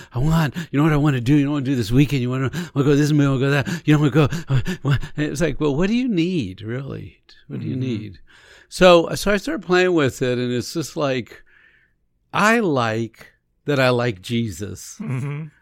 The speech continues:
Speaker 1: I like that I have a Jesus in my life. I like that there's continuity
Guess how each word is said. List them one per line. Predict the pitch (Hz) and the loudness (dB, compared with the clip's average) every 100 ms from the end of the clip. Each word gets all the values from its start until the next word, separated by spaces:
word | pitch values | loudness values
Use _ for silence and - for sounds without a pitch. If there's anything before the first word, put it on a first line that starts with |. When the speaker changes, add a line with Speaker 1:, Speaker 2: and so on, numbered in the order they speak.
| - | -4
Speaker 1:
I | 156 220 | 2 2
like | 247 165 127 117 123 - | 4 4 4 2 0 0
that | 127 | 2
I | 139 | 2
have | 147 | 2
a | 120 | 0
Jesus | 92 135 139 117 110 - | 0 2 2 -2 -6 -8
in | 101 | -8
my | 104 | -8
life. | 98 95 95 98 - - - - - _ _ | -8 -8 -8 -10 -12 -16 -18 -20 -20 _ _
I | - 202 | 2 2
like | 220 175 185 | 4 2 0
that | - 127 | -2 -4
there's | 120 - | -4 -6
continuity | - 160 156 139 117 127 135 131 101 95 | -6 -6 -6 -8 -6 -4 -4 -4 -6 -12